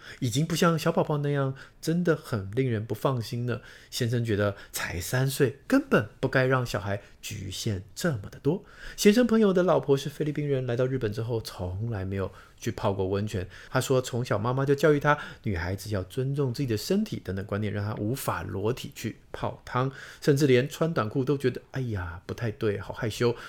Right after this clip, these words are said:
我先生就是担心过早或太强调保护自己私处等等性观念，会导致孩子长大反应过度。近期又听到在日本居住的外国妈妈说，自己的好朋友七岁儿子会将私处露给他两岁的女儿看，常常来找女儿，甚至写信给她，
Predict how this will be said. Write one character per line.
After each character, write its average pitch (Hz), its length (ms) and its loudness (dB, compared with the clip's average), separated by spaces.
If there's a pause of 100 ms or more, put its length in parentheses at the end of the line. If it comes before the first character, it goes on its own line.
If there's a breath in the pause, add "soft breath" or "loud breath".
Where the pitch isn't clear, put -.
(180 loud breath)
我 117 80 0
先 202 240 6
生 214 160 8
就 202 80 -4
是 175 60 -4
担 - 280 0
心 180 220 -4
过 196 280 4
早 - 200 -2
或 143 140 0
太 - 300 -2
强 110 280 -4
调 127 160 4
保 104 180 0
护 131 140 2
自 147 100 -4
己 107 80 -2
私 131 180 -6
处 139 140 -4
等 117 140 2
等 107 140 0
性 117 160 -4
观 120 120 0
念， 120 120 -2 (220 loud breath)
会 151 100 2
导 98 180 -4
致 110 140 -4
孩 95 180 -4
子 110 160 -8
长 92 220 -6
大 110 160 -2 (240 loud breath)
反 92 360 -4
应 107 220 -4
过 101 240 -6
度。 - 180 -8 (240 loud breath)
近 131 160 -2
期 107 220 -4 (140 soft breath)
又 - 80 0
听 135 120 -2
到 135 120 2
在 156 180 6
日 156 120 6
本 113 140 2
居 151 160 -4
住 156 120 -4
的 139 120 4
外 139 160 6
国 127 140 -4
妈 131 120 -2
妈 135 140 0
说， 147 140 -4
自 175 140 -8
己 170 100 -2
的 156 80 0
好 151 80 -2
朋 175 160 -2
友 156 60 0
七 165 140 -6
岁 175 140 0
儿 156 120 2
子 160 100 -4
会 160 80 -2
将 165 120 -2
私 165 140 -8
处 165 120 -6
露 165 100 -2
给 147 80 0
他 165 120 -4
两 156 160 0
岁 170 120 -4
的 151 80 -2
女 139 100 0
儿 139 140 0
看， 156 180 0 (260 loud breath)
常 151 120 -6
常 160 100 0
来 165 100 0
找 156 160 2
女 156 180 0
儿， 139 240 2 (220)
甚 170 180 0
至 156 180 -6
写 127 280 -4
信 151 220 -4
给 127 160 -2
她， 147 200 0